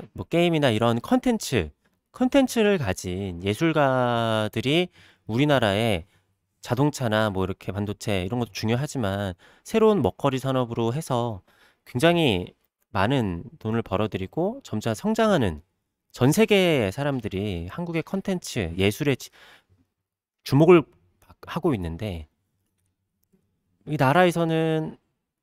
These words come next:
이 불쌍한 그지들 기부해가지고 좀 살려줍시다. 이렇게 한다라는 게 그냥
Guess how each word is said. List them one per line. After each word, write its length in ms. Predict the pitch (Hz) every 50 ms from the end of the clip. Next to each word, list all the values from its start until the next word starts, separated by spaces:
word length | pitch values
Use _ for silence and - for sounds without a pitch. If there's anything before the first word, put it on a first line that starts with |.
| _ _ -
이 60 | 151 139
불쌍한 640 | - - 127 127 - - 165 156 151 147 143 139
그지들 600 | - - 127 120 117 127 - 127 123 120 117 113 110 _ _ _ _ _ _ _ _ _ _ _ _ _
기부해가지고 720 | - - 127 120 143 143 143 151 147 139 131 123 113 113
좀 680 | - - 117 104 101 107 107 104 95 87 90 92 98 101 -
살려줍시다. 960 | - - 156 160 151 113 110 - - - - 101 87 85 87 92 82 80 82 - _ _ _ _ _ _ _ _ _ -
이렇게 560 | - 120 - - - - 117 104 87 82 80 - _ _ _ _ _ _ _ _ _ _ _ _ - - _ _ _ _ _ _ _ _ - - -
한다라는 540 | - - 180 185 214 208 139 98 92 90 87
게 460 | 85 85 87 95 110 104 85 80 78 78 78 - _ _ _ _ _ _ _ _ - - - _ _ _
그냥 320 | - 175 214 233 226 196